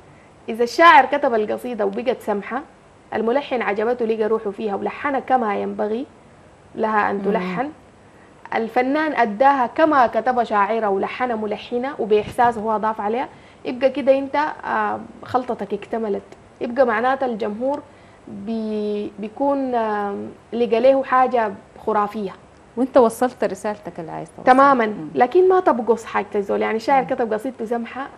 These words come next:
Speaker 1: إذا الفنان، إذا الملحن ما لحنها كويس أو الفنان ما أداها كويس، يبقى معناتها خصمًا على القصيدة بتموت.
Speaker 2: عشان كده بتلحني؟
Speaker 1: لا،
Speaker 2: بقيتي؟
Speaker 1: أنا،
Speaker 2: <laughs>
Speaker 1: أنا بلحن من، أنا بالمناسبة أول قصيدة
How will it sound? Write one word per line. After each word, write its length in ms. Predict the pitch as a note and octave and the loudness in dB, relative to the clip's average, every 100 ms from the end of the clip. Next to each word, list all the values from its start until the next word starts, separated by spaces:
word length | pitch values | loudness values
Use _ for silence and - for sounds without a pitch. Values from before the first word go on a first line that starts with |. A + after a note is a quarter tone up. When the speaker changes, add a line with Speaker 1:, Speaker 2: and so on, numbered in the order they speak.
| - | -12
Speaker 1:
إذا 240 | - G#3+ G#3+ | -6 -2 -2
الفنان، 680 | G#3+ A3+ A#3+ C4 C4 A#3 G#3+ | -2 -4 -2 -4 -4 -6 -6
إذا 140 | G#3+ | -4
الملحن 380 | A3 A#3+ C4+ B3 | -2 -2 -4 -6
ما 100 | A3 | -4
لحنها 300 | G#3 - A3 | -4 -6 -10
كويس 300 | G#3+ A3+ A#3+ | -8 -6 -6
أو 100 | A#3 | -6
الفنان 300 | G#3+ A3 A#3 | -6 -4 -4
ما 180 | B3 A#3 | -4 -6
أداها 260 | G3+ G#3+ G#3 | -6 -8 -8
كويس، 200 | B3 B3 | -6 -6
يبقى 180 | A#3 G#3+ | -6 -4
معناتها 420 | G#3 A3 A#3 G#3+ | -4 -4 -4 -4
خصمًا 500 | G3 A#3+ - G#3+ F#3+ | -6 -12 -10 -8 -8
على 160 | F#3+ G3 | -8 -10
القصيدة 420 | G3 G3+ G3+ G3+ | -8 -8 -4 -2
بتموت. 380 | G3+ G#3 A#3 G3+ - | -2 -2 -4 -4 -8
Speaker 2:
عشان 220 | G#3 A3 G3 | -8 -6 0
كده 200 | B3 G#3+ | 2 2
بتلحني؟ 520 | G3 G#3+ - A3 C4 - - - - | 0 -4 -2 -2 -2 -8 -20 -20 -8
Speaker 1:
لا، 200 | F3+ C4+ | -2 2
Speaker 2:
بقيتي؟ 140 | D#4+ A3+ C#4 | 4 4 2
Speaker 1:
أنا، 80 | D4 | 4
Speaker 2:
<laughs> 280 | C4+ - C#4 | 2 2 0
Speaker 1:
أنا 160 | D4+ | 2
بلحن 460 | C4 A3 A#3+ D4+ D#4 | 0 0 0 0 -4
من، 220 | B3 G#3+ G#3+ C4 | -4 -4 -2 0
أنا 140 | D4 B3+ | 2 2
بالمناسبة 460 | A#3+ C#4 C#4+ A3 - | 2 0 0 -2 0
أول 480 | D#4 C#4 B3+ G#3+ G#3+ | -2 2 0 0 -4
قصيدة 280 | G#3+ C4 | -4 -2